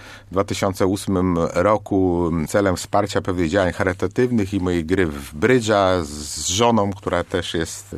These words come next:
znaną zawodniczką w Polsce. I także wsparcia pewnych działań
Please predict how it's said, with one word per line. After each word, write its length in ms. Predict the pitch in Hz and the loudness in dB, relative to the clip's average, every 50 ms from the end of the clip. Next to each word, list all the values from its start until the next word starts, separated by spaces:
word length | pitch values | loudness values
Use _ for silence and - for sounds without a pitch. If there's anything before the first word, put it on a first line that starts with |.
| 82 | -10
znaną 360 | 76 - 92 92 92 92 87 | -6 -2 0 0 2 2 0
zawodniczką 600 | 78 87 80 80 90 117 147 - - - 92 90 87 | 0 0 -2 -2 -2 -4 -4 -6 -6 -4 -4 -4 -4
w 380 | - - - - - - - - - | -6 -12 -16 -16 -18 -18 -20 -12 -6
Polsce. 500 | 98 95 90 87 - - - - 101 95 95 - - - - - - - - - - - - - - | -2 -2 -2 -2 -4 -6 -4 -2 -2 -2 -2 -4 -10 -12 -12 -12 -14 -16 -16 -18 -18 -20 -20 -14 -8
I 100 | 92 101 | -6 -2
także 300 | - 117 113 - - 113 | 0 0 0 0 0 0
wsparcia 480 | - - - - 120 117 117 - 120 98 | -2 -2 0 2 2 2 2 0 0 0
pewnych 280 | 123 104 95 107 98 | 0 0 0 0 2
działań 340 | 92 113 113 107 98 98 101 | 4 4 4 4 4 4 4